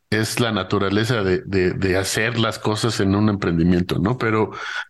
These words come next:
¿y, y de dónde sale la, el tema de Paquini Treats? ¿Cómo lo compusiste? Supongo que no te llevó mucho tiempo, porque si todo esto lo hiciste rapidísimo, el nombre te lo has de haber echado en dos días o menos,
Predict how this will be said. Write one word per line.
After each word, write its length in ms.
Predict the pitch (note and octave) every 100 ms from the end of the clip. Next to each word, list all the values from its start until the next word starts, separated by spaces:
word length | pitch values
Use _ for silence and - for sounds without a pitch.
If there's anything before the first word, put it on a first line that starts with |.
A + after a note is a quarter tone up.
| _
¿y, 200 | - A2+ A#2+ B2+
y 20 |
de 120 | C#3
dónde 280 | C#3 F3+ F#3
sale 440 | - E3+ F3 E3+
la, 260 | B2 A2+ - _ _ _ _ _ _
el 140 | G#2+ G#2
tema 240 | B2+ C#3
de 40 | C3
Paquini 400 | G#2 - B2 B2
Treats? 680 | A#2+ A2 B2+ - - - -
¿Cómo 240 | - A#2 B2
lo 140 | G#2+
compusiste? 800 | G#2 F2+ G2+ - A2+ - A#2 C3 C3 - -
Supongo 280 | A#2+ D#3+ -
que 100 | B2+
no 120 | C3+
te 80 | C3
llevó 200 | G#2+ B2
mucho 280 | B2+ B2 -
tiempo, 320 | A#2+ A#2 A#2+
porque 200 | F#2 F#2+
si 140 | G2+ -
todo 140 | B2
esto 160 | B2 A2
lo 60 |
hiciste 260 | G2 A#2+ A2+
rapidísimo, 540 | A2 - A2+ A#2 B2
el 80 | G#2
nombre 280 | A2+ A#2+ B2
te 140 | G#2+ G2
lo 80 |
has 80 | A2
de 60 | G#2+
haber 100 | G#2+
echado 240 | G#2 A2+ A2
en 160 | G#2
dos 260 | G#2 G#2+ A#2
días 320 | C#3+ C3+ F#2+
o 180 | G2 F#2+
menos, 500 | G2 B2+ G2 - -